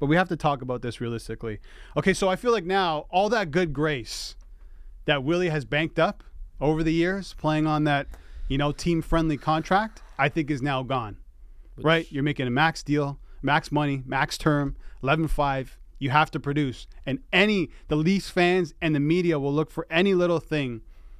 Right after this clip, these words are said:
Speaker 1: to put that against him. And I think all that changes now, right? The perception of Willie, do you think, changed moving forward?
Speaker 2: Absolutely. The pressure is on William Nylander now. The biggest contract in Toronto Maple Leafs history.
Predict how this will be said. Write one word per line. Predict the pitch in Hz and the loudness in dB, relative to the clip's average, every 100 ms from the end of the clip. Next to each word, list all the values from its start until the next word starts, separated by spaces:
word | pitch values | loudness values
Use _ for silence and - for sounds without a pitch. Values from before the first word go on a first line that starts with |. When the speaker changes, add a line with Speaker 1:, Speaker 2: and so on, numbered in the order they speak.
| - | -10
Speaker 1:
to | - | -6
put | 156 170 | -2 0
that | 165 156 | 0 -2
against | 135 139 139 - | 0 -2 -2 -6
him. | 113 110 - | -12 -14 -4
And | 143 | 0
I | 151 | 0
think | 160 139 | -2 -4
all | 156 156 | 0 0
that | 151 135 | 0 -4
changes | - 151 135 120 | -2 -2 -2 -4
now, | 107 | -8
right? | 104 139 139 | -4 -4 -4
The | 147 | -4
perception | 156 - 160 - 156 - - | -2 0 0 0 -2 -2 -6
of | - 143 | -2 0
Willie, | 139 170 131 | 2 2 0
do | 123 | -2
you | 139 | -2
think, | 147 139 | -2 0
changed | 160 160 139 | 0 2 2
moving | 143 139 | 2 -2
forward? | 123 147 117 104 - - - - | -2 -2 -4 -8 -16 -18 -16 -10
Speaker 2:
Absolutely. | 127 131 139 160 226 117 92 - - - | -8 -6 -4 -4 -2 -6 -8 -14 -14 -10
The | 139 | -4
pressure | - 190 214 | 0 0 0
is | 175 | 0
on | 180 185 | 0 -2
William | 156 156 165 | -2 -4 -4
Nylander | 180 147 | -6 -6
now. | 120 104 - - - | -6 -8 -10 -14 -8
The | 160 | -4
biggest | 143 185 196 | 0 0 0
contract | 175 185 190 175 | -2 -2 -2 -4
in | 160 | -4
Toronto | 170 170 | -2 -2
Maple | 175 165 | -2 -4
Leafs | 156 | -6
history. | 175 - 110 | -8 -8 -12